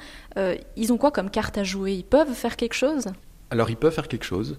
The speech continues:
Speaker 2: Donc, euh, dans, dans les accords internationaux qu'ils ont signés sur la propriété intellectuelle, il y en a une, une, une clause qui s'appelle la licence obligatoire. Autrement dit, un État peut décider, pour des raisons de sécurité nationale ou pour des raisons de santé publique,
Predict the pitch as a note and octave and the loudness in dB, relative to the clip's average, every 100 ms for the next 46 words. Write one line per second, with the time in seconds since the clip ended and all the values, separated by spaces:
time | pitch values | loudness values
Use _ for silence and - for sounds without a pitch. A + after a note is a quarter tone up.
0 | - - G2 - F#2 F2+ F2+ F2+ F2+ F#2+ | -12 -8 -8 -6 -4 -2 -2 -2 0 -2
1 | F#2 F#2+ F#2+ G2 A2 C3 A#2 G#2 G#2 G2 | 0 2 2 4 4 4 2 0 -2 -2
2 | G#2 G#2+ F#2+ F#2 - G#2 A2+ - F2 - | 0 0 0 -4 -2 0 0 0 -2 -2
3 | A2+ - - F#2+ F#2+ F2+ G2+ C#3 G#2 F#2 | -4 -4 -6 -6 -6 -4 -2 -2 -2 -2
4 | F2+ F2+ F2+ F2 F#2+ - - C#3 B2 F#2 | -2 -2 -4 -4 -4 -2 4 6 6 -2
5 | - - - - F#2 G#2+ F#2+ G#2+ - C#3 | -12 -20 -10 -6 -2 0 0 0 -2 -4
6 | A2+ A2 G2 - F2 - - - - - | -4 -4 -4 -4 -8 -12 -20 -20 -18 -10
7 | - - G#2 G2+ F3 G#2 G2+ C#3 G#2 C3+ | -8 -2 0 0 2 4 4 2 2 0
8 | D3+ - - - - - G3 A#2 D3 D3 | -2 -12 -20 -20 -10 2 2 4 2 2
9 | A#2 G2 C3+ - - B2+ A2 G#2 G#2 G2 | 0 2 0 -2 -2 0 2 2 2 2
10 | A2 F#2+ F2+ G#2+ G2+ G2+ G#2+ G#2 - G2 | 0 -2 -4 -4 -2 -2 0 0 0 2
11 | F#2 B2+ G#2 - G2 F#2 F#2 G2+ F2+ - | 4 4 2 -2 -4 -2 -2 -2 -4 -4
12 | G#2+ G#2+ F#2 A#2+ - | -4 -4 -2 -4 -4